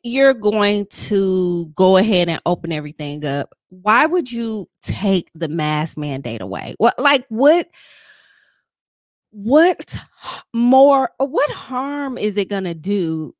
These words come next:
to make sure everyone is still wearing a mask? Like, it just, <sighs> I, I just, I just, I don't get it, y'all. I, I don't get it.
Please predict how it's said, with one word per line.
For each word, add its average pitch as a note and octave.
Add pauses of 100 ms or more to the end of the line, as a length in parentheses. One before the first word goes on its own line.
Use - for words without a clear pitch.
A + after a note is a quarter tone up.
(560)
to G#3+
make G#3+
sure G3+
everyone E3+
is D#3+
still D#3
wearing B2
a C#2+
mask? C#2+
Like, -
it C4+
just, E4 (2000)
<sighs> - (800)
I, C#4+
I E4
just, F4+
I C#4+
just, E4 (140)
I C#4+
don't F4
get E3
it, C3+
y'all. D#3
I, F#3
I F#3
don't C4
get F3
it. E3+